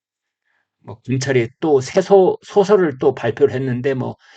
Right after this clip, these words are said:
인기가 없을 것 같다. 뭐, 그런 식의 그러한 말,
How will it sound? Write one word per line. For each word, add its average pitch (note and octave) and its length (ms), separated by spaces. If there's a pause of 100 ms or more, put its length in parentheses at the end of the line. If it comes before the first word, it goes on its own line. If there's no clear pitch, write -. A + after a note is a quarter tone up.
(120)
인기가 C3+ 440
없을 C3+ 260
것 - 100
같다. A#2 440 (320)
뭐, A2 160
그런 C#3+ 320
식의 C3+ 360
그러한 C#3 460
말, A2 240